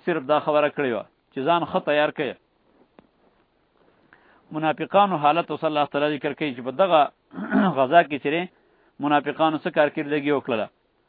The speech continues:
نو چا به وی: «زما کور خوشی دی،» چا به دا فصل چې دی دغه دی، چا به ما ته طریقه نه ده معلوم، چا به یو خبره کوله، چا بله خبره کوله. الله تعالی وایي: «که چېرته را سفر هم نږدې وي، دا دشمن هم کمزوری وي، غنیمتونه هم حاصلېدلې،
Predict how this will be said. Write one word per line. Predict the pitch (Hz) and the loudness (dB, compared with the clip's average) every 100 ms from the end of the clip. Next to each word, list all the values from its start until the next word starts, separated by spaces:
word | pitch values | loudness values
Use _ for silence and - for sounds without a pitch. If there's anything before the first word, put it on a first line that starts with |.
| _ _ _ _ _ - | _ _ _ _ _ -4
نو | 143 120 - - | 0 0 -2 -4
چا | 175 180 | 6 6
به | 170 | 6
وی: | 185 | 0
«زما | 165 160 147 | 0 0 0
کور | - 185 | 0 -2
خوشی | 165 156 143 | -2 -4 -2
دی،» | 123 | -2
چا | 110 170 175 | 0 4 4
به | 180 | 4
دا | 151 | 2
فصل | 147 165 160 | 0 -2 -2
چې | 143 | -4
دی | 156 156 | -4 -2
دغه | 147 147 | 0 2
دی، | 131 - _ _ _ _ _ _ - | 0 -4 _ _ _ _ _ _ 6
چا | 175 | 6
به | 175 | 6
ما | 165 180 | 4 0
ته | 180 | 0
طریقه | 147 147 139 170 | -2 -2 0 -2
نه | 165 | 0
ده | 151 | 0
معلوم، | 147 151 151 - _ _ | 2 0 -4 -10 _ _
چا | - 180 | 0 2
به | 160 | 4
یو | 185 | 0
خبره | 175 156 147 | 0 2 2
کوله، | 139 147 147 | 2 0 2
چا | 156 | 0
بله | 147 151 | 0 0
خبره | 143 135 123 | 0 -2 -2
کوله. | 123 104 - _ _ _ _ _ _ _ | -4 -6 -8 _ _ _ _ _ _ _
الله | 160 151 147 | 2 4 2
تعالی | - 160 | 4 4
وایي: | 185 180 | 4 4
«که | 170 | -2
چېرته | 151 185 180 | 0 0 2
را | 160 151 | 2 2
سفر | 151 143 180 | 0 2 2
هم | 170 | 2
نږدې | 151 139 143 | -2 -4 -2
وي، | 151 113 - - | 0 -2 -6 -2
دا | 147 | 0
دشمن | 143 139 180 185 | 0 -4 -4 -2
هم | 165 | -2
کمزوری | 160 147 151 165 151 | -2 -2 0 0 0
وي، | |
غنیمتونه | 143 147 156 151 196 185 | 0 0 0 -4 -4 -4
هم | 151 | -2
حاصلېدلې، | 151 147 156 147 147 | -2 -2 -4 -2 -4